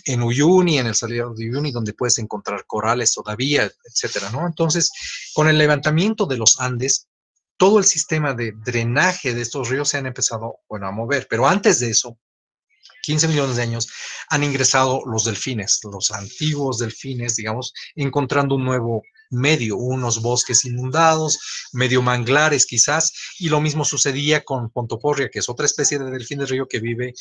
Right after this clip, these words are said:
exclusivamente del Río de la Plata, pero es otra historia. Pero entra-, ingresaron igual en este, en esta Sudamérica inundada, digamos, por así llamarlo. Entonces han encontrado un, de repente un, un medio nuevo, muchos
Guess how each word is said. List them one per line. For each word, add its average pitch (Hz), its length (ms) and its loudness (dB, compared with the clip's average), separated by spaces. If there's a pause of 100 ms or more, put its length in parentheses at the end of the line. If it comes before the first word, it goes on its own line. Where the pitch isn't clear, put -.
(240)
exclusivamente 123 960 2
del 107 180 2
Río 117 160 4
de 107 80 2
la 101 80 2
Plata, 101 400 -2
pero 110 160 -2
es 107 100 -4
otra - 200 -8
historia. 101 400 -4
Pero 131 160 6
entra-, 131 460 4
ingresaron 139 600 4
igual 131 300 2
en 120 120 -6
este, 113 260 0 (340)
en 131 160 -4
esta 123 400 0 (300)
Sudamérica 120 640 -2
inundada, 113 500 2
digamos, 101 320 -8
por 95 120 -14
así 101 200 -6
llamarlo. 95 300 -16 (1160)
Entonces 175 380 2
han 208 100 0
encontrado 151 460 -2
un, 135 260 -8 (380)
de 139 140 -2
repente 156 520 0
un, 131 380 -4 (360)
un 143 140 0
medio 131 280 2
nuevo, 160 600 2
muchos 127 600 -2